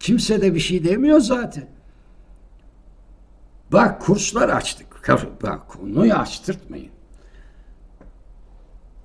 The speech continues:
Kuzey Irak Kürt yönetimi Kürtçenin gelişmesi için çok çaba gösteriyor. Oradakilerin hepsi çocuklarını İngilizce kursuna yazdırıyorlar.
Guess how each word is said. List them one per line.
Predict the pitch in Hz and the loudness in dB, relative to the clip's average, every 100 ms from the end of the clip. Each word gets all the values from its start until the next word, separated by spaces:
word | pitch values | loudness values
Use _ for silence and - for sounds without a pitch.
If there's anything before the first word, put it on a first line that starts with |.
| - - - - | -20 -20 -20 0
Kuzey | 151 160 214 226 202 - - - - 139 | 4 4 6 6 4 0 -14 -18 -8 -2
Irak | 143 127 113 - | 0 0 -2 -2
Kürt | 196 - | -2 -2
yönetimi | 131 120 107 - 113 160 226 - - - - | -4 0 0 -2 -6 -4 -4 -6 -20 -20 -8
Kürtçenin | - 220 - 143 131 131 | -4 -4 -2 -2 -2 -2
gelişmesi | 127 135 131 135 127 127 | -4 -6 -8 -12 -12 -12
için | 110 185 | -14 -16
çok | - 160 156 | -4 -2 -2
çaba | 127 123 127 - | -6 -2 -2 -2
gösteriyor. | 98 - - 78 71 62 - - - - - - - - - 113 | -4 -6 -8 -16 -16 -18 -20 -20 -20 -20 -20 -20 -20 -20 -8 0
Oradakilerin | 180 214 170 160 151 156 156 | 2 2 -2 0 2 2 0
hepsi | 240 - - 190 - - | -2 -6 -8 -10 -12 -4
çocuklarını | 147 135 131 127 156 139 143 | -4 -2 -2 4 8 8 6
İngilizce | - 135 123 113 101 87 92 | -2 -4 -4 -6 -6 -6 -6
kursuna | 82 78 82 78 71 65 | -8 -14 -12 -12 -12 -14
yazdırıyorlar. | - - - - - | -20 -20 -20 -20 -20